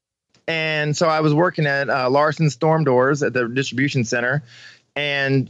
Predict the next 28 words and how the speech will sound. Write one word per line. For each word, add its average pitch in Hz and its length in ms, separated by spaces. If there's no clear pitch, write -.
you 156 60
know, 147 100
when 143 100
you're 147 100
used 196 340
to 190 100
a 139 60
set 151 420
amount 139 320
of, 120 200
like, 135 160
I 139 60
had 185 120
to 170 60
work 147 160
three 151 140
jobs. 135 300
I 123 40
was 113 140
catering, 165 600
I 131 60
was 127 120
cutting 151 260
meat 156 140
at 131 80
a 117 40
price 143 280
chopper, 143 480